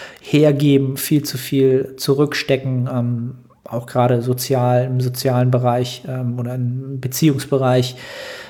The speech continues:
Also das lohnt sich nie für so ein, für externe Bestätigung. Ähm, dafür würde ich's halt nicht nochmal machen.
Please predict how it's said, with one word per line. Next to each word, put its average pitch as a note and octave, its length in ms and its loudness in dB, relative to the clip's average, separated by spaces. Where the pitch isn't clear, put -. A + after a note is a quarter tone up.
Also C3 240 4
das C3+ 280 0
lohnt C3+ 240 4
sich B2+ 180 -2
nie C#3 240 2
für C3 280 -4
so B2+ 440 2
ein, A2+ 500 0
für C3 180 -2
externe B2+ 540 0
Bestätigung. A#2 760 -4
Ähm, G#2+ 540 -8
dafür A#2+ 320 -6
würde A2+ 100 -2
ich's - 140 -8
halt A2 100 -6
nicht A#2+ 240 -4
nochmal A#2 300 -4
machen. - 280 -8